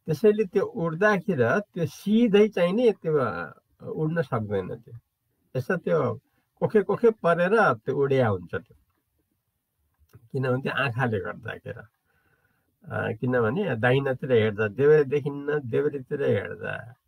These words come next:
दाहिनेतिर देखिन्न। अ,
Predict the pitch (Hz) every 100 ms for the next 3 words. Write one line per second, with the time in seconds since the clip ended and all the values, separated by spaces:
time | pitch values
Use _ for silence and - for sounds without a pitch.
0 | _ - 113 107 110 131 143 147 127 123
1 | 127 127 120 120 156 _ _ _ _ _
2 | _ _ _ _ _ _ _ 165